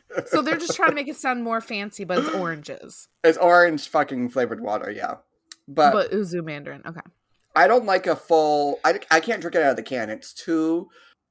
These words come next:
Speaker 2: um, spicy on my tongue. I don't like that tingles. I don't like that.
Speaker 1: <laughs>
Speaker 2: It's not
Speaker 1: Yeah.
Speaker 2: refreshing. It's just, like, too much. I'm like, <gasps> "God, it's like eating, like, a Sour Patch Kid or something." So I put it, um,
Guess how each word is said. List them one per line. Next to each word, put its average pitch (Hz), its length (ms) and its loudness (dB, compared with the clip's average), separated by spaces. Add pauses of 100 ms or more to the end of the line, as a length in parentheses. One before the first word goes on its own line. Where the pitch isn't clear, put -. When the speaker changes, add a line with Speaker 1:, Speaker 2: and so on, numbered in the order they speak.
(120)
Speaker 2:
um, 135 340 4
spicy 185 640 -2
on 110 80 -2
my 117 140 -2
tongue. 139 420 -6
I 131 60 -4
don't 165 120 0
like 165 160 -2
that 127 300 -2 (320)
tingles. 131 580 -6
I 151 80 -4
don't 160 120 -2
like 151 140 -6
that. - 260 -8 (140)
Speaker 1:
<laughs> - 60 -14 (420)
Speaker 2:
It's 180 120 2
not 240 140 6
Speaker 1:
Yeah. - 80 2
Speaker 2:
refreshing. 208 500 0
It's 233 160 -6
just, 170 100 -8
like, 220 160 -4
too 220 180 -6
much. 185 300 -2
I'm 120 80 -10
like, 113 260 -8
<gasps> - 520 -12
"God, 180 140 6
it's - 80 -2
like 143 180 -6
eating, 185 180 -2
like, 151 180 -4
a 123 60 -8
Sour 156 260 0
Patch 113 280 -6
Kid 110 160 -12
or 120 80 -12
something." - 400 -10 (360)
So 156 440 2 (280)
I 160 80 4
put 208 220 -4
it, 185 260 -2
um, 143 460 4